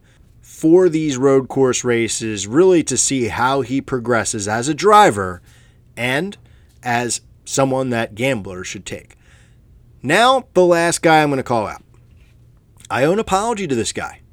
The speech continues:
all right? He was our king earlier in the year. And I am fully, fully sorry. My hand is up with Michael McDowell because going into COTA, I kinda trashed him.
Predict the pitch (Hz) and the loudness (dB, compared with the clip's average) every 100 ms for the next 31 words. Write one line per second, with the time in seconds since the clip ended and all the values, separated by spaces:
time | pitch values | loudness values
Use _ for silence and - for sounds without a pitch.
0 | _ _ - - 104 107 120 - _ _ | _ _ -20 -16 -10 -8 -8 -10 _ _
1 | _ - 131 160 214 190 214 - - 294 | _ -8 0 0 0 -2 -2 0 2 2
2 | 107 - _ _ _ - 143 151 156 147 | -2 -10 _ _ _ -2 2 4 4 2
3 | 147 143 120 - _ _ _ _ _ _ | 0 -2 -2 -4 _ _ _ _ _ _
4 | - - 131 127 127 123 - 123 170 208 | -20 -8 -4 -2 -2 -4 -4 0 2 0
5 | 170 117 107 104 - - 165 180 185 185 | 0 -4 -6 -10 -14 -4 0 0 0 -6
6 | 185 _ - - - 254 202 208 175 131 | -12 _ -20 -18 -4 2 4 4 2 2
7 | 107 104 104 143 165 156 143 107 - - | 2 0 -2 -4 -4 -6 -6 -8 -10 -6
8 | 127 87 - - - _ _ _ - 110 | -4 -4 -10 -20 -20 _ _ _ -12 -12
9 | - 113 127 127 143 139 - 120 95 87 | -8 -4 -4 -4 -4 -4 -4 -4 -4 -6
10 | 87 - - _ - - - 135 131 - | -12 -20 -20 _ -20 -20 -12 -8 -4 2
11 | 143 139 135 117 - - 95 139 214 220 | 4 4 2 -2 -10 -14 0 2 4 2
12 | 196 190 185 - 127 110 107 107 135 226 | -2 -2 -4 0 0 2 -2 0 -2 -2
13 | _ _ - - 185 349 - 110 92 165 | _ _ -16 -8 -6 -6 -8 -12 -12 -12
14 | - - | -10 -12